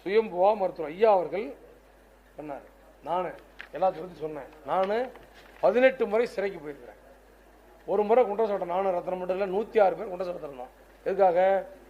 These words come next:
மருத்துவர் ஐயா அவர்களை கைது செய்யும் பொழுது நாங்கள் வந்து ரோட்ல நின்னு கோஷம் போட்டோம். அதனால எங்களை உள்ள போட்டு போட்டாங்க. முப்பத்தி ஐந்து, முப்பத்தாறு வருஷமா, முப்பத்தைந்து வருஷமா ஐயா கூட பயணி, ஆயிரத்தி எண்பத்தி ஒன்பது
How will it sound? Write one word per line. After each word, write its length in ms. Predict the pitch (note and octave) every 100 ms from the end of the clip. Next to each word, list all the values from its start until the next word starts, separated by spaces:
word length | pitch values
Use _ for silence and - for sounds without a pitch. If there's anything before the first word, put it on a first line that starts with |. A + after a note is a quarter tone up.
| - - _ _ _ _ _ -
மருத்துவர் 340 | F3+ F3 D#3+
ஐயா 160 | F3+ A3 G3
அவர்களை 320 | D3 F3 A3+ B3+ - _ _ _ _ _ -
கைது 240 | A#3 B3+ G3+
செய்யும் 220 | G3 E3+
பொழுது 260 | F#3+ A3+ A3+ E3 - - - _ _ _ -
நாங்கள் 260 | F3+ F3
வந்து 140 | F#3+ G#3
ரோட்ல 260 | F#3 G3+ F#3 E3
நின்னு 180 | F3 G3 F3+
கோஷம் 240 | F3 D#3
போட்டோம். 220 | B2+ - - -
அதனால 240 | D3+ F3
எங்களை 160 | D#3+ C#3
உள்ள 100 | E3
போட்டு 220 | C#3+ C3+ C3
போட்டாங்க. 320 | B2 A#2 G#2+ - - - -
முப்பத்தி 540 | D#3+ - A3+ A3+ G#3+ F#3+ E3 - D#3+
ஐந்து, 440 | G3 F#3+ F#3 F3 E3 C#3+ - - - - - _ _ _
முப்பத்தாறு 520 | D#3 - A3+ A3+ F#3+ F3
வருஷமா, 320 | F3 G3+ A#3 G3+ B2+ -
முப்பத்தைந்து 420 | - A#3 A3 F3+
வருஷமா 320 | F3+ G3 A#3+ G3+ B2 - - - - D3+
ஐயா 140 | F#3 D#3+
கூட 100 | F3 E3+
பயணி, 160 | D3 D3
ஆயிரத்தி 220 | D3+ E3+ D#3+
எண்பத்தி 260 | E3 F3+ E3
ஒன்பது 200 | D3+